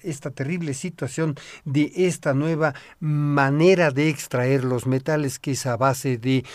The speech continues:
no túneles subterráneos, sino explotaciones a cielo abierto, en donde se, por medio de explotación y de un proceso sumamente dañino para la ecología,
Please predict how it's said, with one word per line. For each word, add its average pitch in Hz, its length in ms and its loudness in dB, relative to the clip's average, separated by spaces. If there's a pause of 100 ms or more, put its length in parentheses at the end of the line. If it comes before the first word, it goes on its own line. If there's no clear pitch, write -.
(120)
no 165 240 6
túneles 175 680 2
subterráneos, 143 800 -2 (220)
sino 160 640 0 (200)
explotaciones 143 1120 -2
a 117 80 -8
cielo 147 340 -2
abierto, 135 560 -4
en 131 180 -6
donde 117 460 -8 (300)
se, 135 300 -2
por 123 220 -2
medio 143 360 0
de 117 100 -6
explotación 143 880 -2 (220)
y 151 80 -4
de 139 120 0
un 202 140 0
proceso 151 480 -4
sumamente 165 920 -6
dañino 135 440 -4
para 143 240 -2
la 120 120 -8
ecología, 151 680 -6